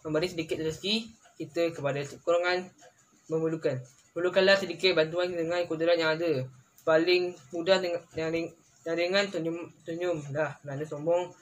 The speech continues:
itu sifat yang tidak disukai Allah. Bahkan menjauhkan punca rezeki. Semoga kita adalah sebagian hamba-Nya yang gemar memberi.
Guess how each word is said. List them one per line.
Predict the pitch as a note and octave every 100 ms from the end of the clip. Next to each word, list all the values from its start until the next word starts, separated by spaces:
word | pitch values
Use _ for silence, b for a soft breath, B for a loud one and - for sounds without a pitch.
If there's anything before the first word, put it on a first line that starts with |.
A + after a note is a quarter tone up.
| b
itu | C#3 -
sifat | D#3+ C#3+ F#3
yang | D#3 D3+ -
tidak | - D#3+ D3+
disukai | - - E3+ G3+ A#3+ A#3+ B B B -
Allah. | D3 C#3+ D3 C3 - -
Bahkan | C#3+ - F#3+ F#3
menjauhkan | D#3+ D#3+ - F3+ F#3+ - _
punca | D#3 D#3
rezeki. | D#3 D#3+ - C3+ B2+ - _ _ _ _ _ _
Semoga | - D#3 F#3
kita | F3+ F#3 F#3 D#3
adalah | D#3+ E3+
sebagian | D#3+ D#3+ E3+
hamba-Nya | E3 D#3 D#3 D#3 D3+
yang |
gemar | C#3 D#3+
memberi. | D#3 D3 C#3 C3